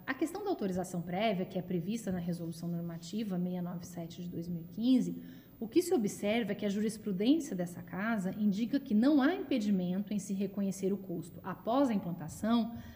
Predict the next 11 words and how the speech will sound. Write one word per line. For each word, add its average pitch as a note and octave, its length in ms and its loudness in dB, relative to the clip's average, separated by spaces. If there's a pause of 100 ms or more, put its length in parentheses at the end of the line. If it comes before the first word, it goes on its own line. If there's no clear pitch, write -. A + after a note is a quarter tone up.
(140)
desde F4 560 6
que A3 300 0
fique - 280 -8
comprovada, F#3+ 920 0 (260)
atestada G3+ 840 0
a G#3+ 80 -2
natureza G#3+ 460 0
sistêmica G#3+ 600 -2
do G#3+ 120 -4
serviço G#3+ 400 -4
prestado. G#3 600 -4